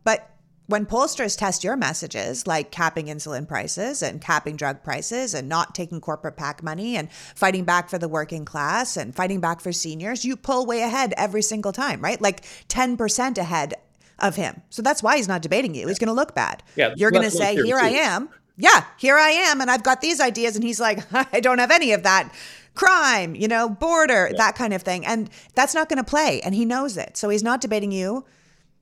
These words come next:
Speaker 1: on purpose.
Speaker 2: Yeah. Uh, that, that's certainly my understanding of it as well. Like, again, he won't acknowledge me. I've never spoken to him. The one effort that I did have to speak to him at the state fair a few weeks ago, where I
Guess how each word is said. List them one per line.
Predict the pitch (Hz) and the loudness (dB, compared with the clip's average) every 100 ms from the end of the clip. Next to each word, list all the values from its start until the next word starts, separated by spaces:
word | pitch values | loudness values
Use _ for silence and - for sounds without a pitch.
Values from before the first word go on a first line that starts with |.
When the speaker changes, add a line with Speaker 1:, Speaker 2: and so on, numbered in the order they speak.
| _ - | _ -4
Speaker 1:
on | 220 | -2
purpose. | 294 381 - - | -2 -4 -8 -8
Speaker 2:
Yeah. | - - _ _ _ _ - | -8 -10 _ _ _ _ -2
Uh, | 156 | 2
that, | 170 139 | 2 2
that's | 165 - - | 0 0 -4
certainly | 156 139 | -2 0
my | 131 127 | 0 0
understanding | 113 - 110 107 107 | -2 -4 -4 -4 -6
of | 107 | -6
it | |
as | 101 | -6
well. | 107 104 101 | -4 -2 -2
Like, | 113 - | -6 -10
again, | 131 120 | -8 -6
he | 139 | -6
won't | 135 131 - _ - | -6 -6 -12 _ -12
acknowledge | 127 120 139 127 123 | -8 -2 0 0 -2
me. | 123 | -4
I've | 120 120 | -2 -2
never | 120 | -4
spoken | 110 - 156 151 127 | -6 -6 -2 -2 -4
to | 135 120 | -6 -6
him. | 127 - - - - | -6 -10 -20 -18 -10
The | 113 | -6
one | 127 127 | -2 -2
effort | 127 127 | -2 -2
that | 127 | 0
I | 117 113 | 0 0
did | 139 170 | -2 -4
have | 131 123 113 | -2 -4 -4
to | 110 | -12
speak | - 131 120 | -8 -8 -6
to | 120 120 | -4 -4
him | 123 - | -6 -8
at | 117 | -8
the | - 113 | -8 -8
state | 113 123 113 | -6 -6 -6
fair | - 185 143 117 | -2 0 0 -2
a | - | -6
few | 127 | -8
weeks | 113 113 | -6 -8
ago, | 107 110 117 - _ _ _ | -4 -2 -2 -6 _ _ _
where | - 113 | -2 2
I | 113 110 | 2 0